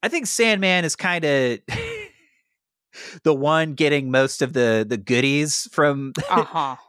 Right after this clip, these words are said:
Speaker 1: from backstage and under the ring. So at one point, he goes under the ring and he pulls out a huge bunch of barbed wire.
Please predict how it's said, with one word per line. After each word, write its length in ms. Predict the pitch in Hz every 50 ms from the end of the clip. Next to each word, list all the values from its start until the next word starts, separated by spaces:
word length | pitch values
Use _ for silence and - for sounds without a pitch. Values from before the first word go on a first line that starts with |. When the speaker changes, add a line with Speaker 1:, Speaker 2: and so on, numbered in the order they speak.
| _ _ _ _
Speaker 1:
from 280 | - - 156 147 139 131
backstage 600 | 143 135 131 120 - - - 156 131 131 135 135
and 80 | 135 131
under 140 | 131 127
the 100 | 120 127
ring. 200 | 117 120 123 131
So 180 | 127 - 139 127
at 60 | 127
one 180 | 160 185 196 185
point, 340 | - 160 147 139 135 135 - - - - _
he 180 | - - 139 127
goes 400 | 117 - 139 151 165 180 170 -
under 180 | 160 151 147 123
the 100 | 131 123
ring 300 | 123 135 143 139 127 117
and 80 | 120 123
he 60 | 117
pulls 400 | - - - 156 156 165 143 147
out 200 | 131 127 123 120 -
a 120 | 120 113
huge 960 | 110 - - - - - 160 156 156 156 151 151 151 147 143 139 - - - _ _ _ _ _ _ _ 120 104 - -
bunch 380 | 113 104 117 135 147 - -
of 220 | 143 113 110 98 -
barbed 380 | 104 107 117 120 117 120 113
wire. 600 | 113 95 95 87 85 104 110 123 139 151 190 196